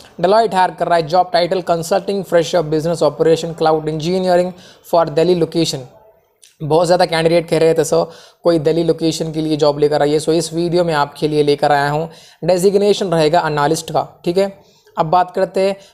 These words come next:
क्वालिफिकेशन की। यहाँ पर देखिए, bachelor's degree in information technology, computer science और related discipline और equivalent experience कैंडिडेट यहाँ पर अप्लाई कर सकते हैं। आपको क्लाउड इंजीनियरिंग और डिजिटल ट्रांसफॉर्मेशन में आपको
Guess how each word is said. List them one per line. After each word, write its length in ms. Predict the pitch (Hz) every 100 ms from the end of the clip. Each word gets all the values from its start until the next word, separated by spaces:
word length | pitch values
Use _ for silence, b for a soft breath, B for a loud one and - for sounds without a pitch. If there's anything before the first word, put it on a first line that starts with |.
| -
क्वालिफिकेशन 600 | 180 180 185 208 214 208
की। 100 | 202
यहाँ 140 | 208
पर 120 | 214 196
देखिए, 240 | 196 202
bachelor's 520 | 165 170 190 185 180
degree 420 | 156 165 180 175
in 40 | 170
information 600 | 165 160 165 165 175 156
technology, 560 | 160 160 165 165 165 165
computer 360 | 156 143 165 170 160
science 300 | 156 156 151
और 200 | 147 147
related 320 | 160 165 151
discipline 460 | 156 - 165 170 170
और 200 | 156 151 B B -
equivalent 480 | 208 175 185 190 170
experience 560 | 165 - 208 185 190 180
कैंडिडेट 460 | - 160 156 160 151
यहाँ 220 | 147 143
पर 160 | 151
अप्लाई 240 | 147 147 143
कर 120 | 156
सकते 260 | - - 165
हैं। 60 |
आपको 280 | 165 - 190 B B B -
क्लाउड 300 | 196 196 202
इंजीनियरिंग 540 | 185 185 196 196 190
और 120 | 160 147
डिजिटल 380 | 151 175 185
ट्रांसफॉर्मेशन 680 | 170 160 160 170 160 165 170
में 120 | 165 156
आपको 380 | 143 160 165